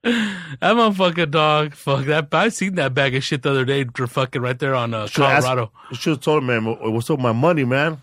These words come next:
Speaker 1: <laughs> I mean, what, the only thing I might do to that motherfucker, dog, is pants his ass.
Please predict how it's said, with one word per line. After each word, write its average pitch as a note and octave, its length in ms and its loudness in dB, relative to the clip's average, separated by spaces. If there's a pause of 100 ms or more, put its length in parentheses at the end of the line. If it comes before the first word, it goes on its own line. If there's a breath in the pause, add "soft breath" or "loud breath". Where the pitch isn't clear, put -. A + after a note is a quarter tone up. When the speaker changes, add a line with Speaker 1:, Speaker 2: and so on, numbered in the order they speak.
(240)
Speaker 1:
<laughs> - 280 -20
I D#3+ 1400 0
mean, G3+ 140 4
what, F#3 260 2
the F3+ 80 4
only B3+ 180 4
thing C4 160 2
I A#3 80 4
might A3 240 2
do A3 100 2
to A#3 60 2
that A#3 140 6
motherfucker, A3+ 540 2
dog, G#3 200 2
is D3 120 -2
pants F3 380 0
his C3+ 160 -2
ass. B2+ 360 -4